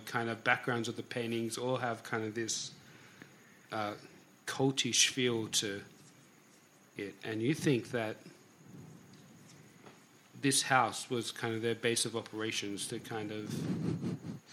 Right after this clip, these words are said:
um, you know, ab-, abduct people and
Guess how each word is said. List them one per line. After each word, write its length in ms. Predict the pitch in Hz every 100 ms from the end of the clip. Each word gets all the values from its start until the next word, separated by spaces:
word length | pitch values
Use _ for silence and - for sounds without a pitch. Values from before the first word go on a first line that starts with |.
| - - -
um, 300 | 98 98 98 - - - - - - - - - - - - 107
you 60 | 92
know, 60 | 104 -
ab-, 80 | 110 107 -
abduct 520 | 104 - - 139 -
people 420 | - 110 113 107 104
and 240 | 104 110